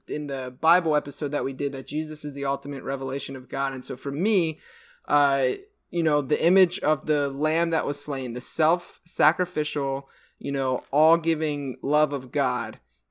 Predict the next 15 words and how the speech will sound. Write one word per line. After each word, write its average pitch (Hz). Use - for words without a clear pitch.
is 143
the 143
interpretive 151
key 147
that 139
I 143
use 139
to, 127
kind 165
of 156
my 147
lens, 143
my 131
spectacles, 135
whatever, 139